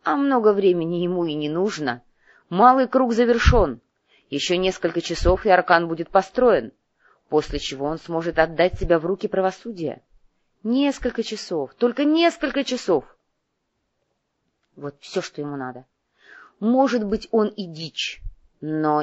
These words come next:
не загнанная в угол. Эта дичь способна огрызаться. Надо отвлечь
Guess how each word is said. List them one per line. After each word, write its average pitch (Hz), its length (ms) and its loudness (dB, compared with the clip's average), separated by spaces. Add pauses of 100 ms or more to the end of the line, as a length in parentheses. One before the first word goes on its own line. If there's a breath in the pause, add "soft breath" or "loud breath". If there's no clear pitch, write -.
не 190 380 -2
загнанная 139 640 -2
в 143 120 -8
угол. 123 300 -8 (680)
Эта 285 360 6
дичь 190 300 -8
способна 151 600 0
огрызаться. 147 680 -6 (640)
Надо 170 360 0
отвлечь - 680 -2